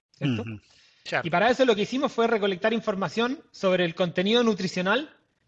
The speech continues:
Speaker 1: que tenía cada uno de los productos, que eso no estaba disponible inicialmente en Chile. Así que lo que hicimos fue bastante interesante. Contratamos a un, a un, eh, web developer que nos hizo
Speaker 2: Mm.
Speaker 1: una aplicación para el teléfono que permitía con la cámara del celular escanear los códigos de barra en el supermercado.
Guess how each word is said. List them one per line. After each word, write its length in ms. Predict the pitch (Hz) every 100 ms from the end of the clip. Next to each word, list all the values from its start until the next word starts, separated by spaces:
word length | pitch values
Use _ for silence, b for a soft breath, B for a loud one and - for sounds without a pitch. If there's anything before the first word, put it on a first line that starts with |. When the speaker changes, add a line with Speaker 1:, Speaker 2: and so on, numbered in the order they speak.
| _
Speaker 1:
que 100 | 185
tenía 260 | 208 226
cada 240 | 208 208 214
uno 160 | 214 214
de 40 |
los 120 | 214
productos, 440 | - 208 202 - 135
que 100 | 185
eso 120 | 208
no 60 | 208
estaba 220 | 175 226
disponible 440 | 233 226 202 226
inicialmente 500 | 196 175 180 170 165
en 80 | 170
Chile. 200 | - 160
Así 160 | 151 180
que 60 |
lo 100 | 208
que 60 | 202
hicimos 240 | 196 247
fue 120 | 240 240
bastante 300 | 220 233 220
interesante. 640 | 233 233 214 262 226 247 b b b b b
Contratamos 640 | - 170 175 190 214 226
a 80 | 202 202
un, 520 | 202 196 190 180 180
a 100 | 170
un, 400 | 185 185 180 175 - -
eh, 480 | 165 156 151 147 147
web 220 | 175 208
developer 680 | 185 208 233 190 202 277 _ _
que 120 | - 156
nos 120 | 165
hizo 200 | 185 127
Speaker 2:
Mm. 40 |
Speaker 1:
una 100 | 185
aplicación 440 | 190 175 160 151 185
para 140 | 196
el 80 | 185
teléfono 500 | 175 196 226 269 - _ _ _ _
que 120 | -
permitía 420 | 160 170 165 214
con 160 | 214 202
la 80 | 175
cámara 280 | 196 220 226
del 100 | 208
celular 400 | 196 180 247 262
escanear 420 | 208 - 175 208
los 140 | 220 -
códigos 300 | 208 214 196
de 80 | 180
barra 220 | 202 214
en 80 | 208
el 80 |
supermercado. 680 | 170 175 165 160 - 160 151